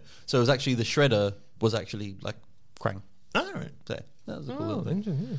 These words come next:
Speaker 3: Yeah.
Speaker 1: Yeah. Whereas they've done, like, uh, they do, like, I've been keeping an eye on every reboot that they do and every new series they do, and I just get increasingly disappointed with them.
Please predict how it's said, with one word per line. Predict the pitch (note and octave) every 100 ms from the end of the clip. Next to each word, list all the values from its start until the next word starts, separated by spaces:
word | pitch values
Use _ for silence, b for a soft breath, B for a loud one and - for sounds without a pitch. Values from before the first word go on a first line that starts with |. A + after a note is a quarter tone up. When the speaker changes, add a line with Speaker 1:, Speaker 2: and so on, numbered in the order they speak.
| - B3
Speaker 3:
Yeah. | G#3 -
Speaker 1:
Yeah. | - -
Whereas | - C#3 C#3+
they've | C#3+
done, | B2+ D#3 C#3
like, | B2+ B2 B2
uh, | A2+ A2+
they | A2
do, | A#2+
like, | - C#3
I've | F3 F3+
been | F3
keeping | G#3+ G3+ F#3 D3+
an |
eye | C#3+ C3 A2+
on | G#2 G#2+ G#2
every | A#2 A2 A#2
reboot | A#2 A2+ G2+ -
that | F#2+ F2+
they | A2
do | A2 G#2
and | G2+
every | A2+ A#2
new | A#2+ A2+
series | B2 G#2+ G#2+
they | G#2
do, | A#2 G#2+ G2
and | G#2+ G#2
I |
just | G#2 G#2+ -
get | - - -
increasingly | - - A2 G#2 G#2 G2+ -
disappointed | - G#2 - A2 G#2
with | G#2 G2+
them. | A2